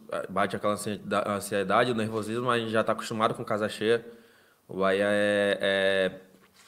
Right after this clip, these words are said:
eu poderia dizer, é expert nisso aí, né? De lotar estádio, então a torcida vem com a gente, acho que é tranquilo pra gente. Porque não vai ser a primeira vez que o Bahia vai lotar a Fonte Nova esse ano.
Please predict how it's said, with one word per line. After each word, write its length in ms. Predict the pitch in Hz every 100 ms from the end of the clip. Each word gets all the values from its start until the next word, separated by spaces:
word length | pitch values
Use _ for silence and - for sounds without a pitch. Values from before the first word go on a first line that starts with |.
| _ _ _ _ _ _ _ -
eu 140 | 104
poderia 400 | 95 104 110 113
dizer, 180 | 113 110
é 180 | 120 120
expert 460 | 120 - - 120 123
nisso 220 | 120 127
aí, 160 | 117
né? 160 | 113 110
De 320 | 101 101 101
lotar 400 | 98 98 95 101
estádio, 380 | 104 - 110 127
então 460 | 117 113 110 110 104
a 80 | 104
torcida 340 | 107 107 107
vem 140 | 107
com 100 | 107
a 80 | 110
gente, 340 | 104 117 131 120
acho 140 | 117
que 80 | -
é 60 |
tranquilo 400 | 113 123 120 120
pra 160 | 117 113
gente. 340 | 107 113 - - _ _ - - _ - 101
Porque 260 | 95 107
não 120 | 104
vai 120 | 110 110
ser 100 | 113
a 40 |
primeira 300 | 117 113 113
vez 180 | 107 104
que 80 | 113
o 20 |
Bahia 220 | 107 107
vai 80 | 104
lotar 560 | 104 98 101 101 - -
a 80 |
Fonte 300 | 95 104 -
Nova 160 | 101 98
esse 160 | 98 107
ano. 160 | 90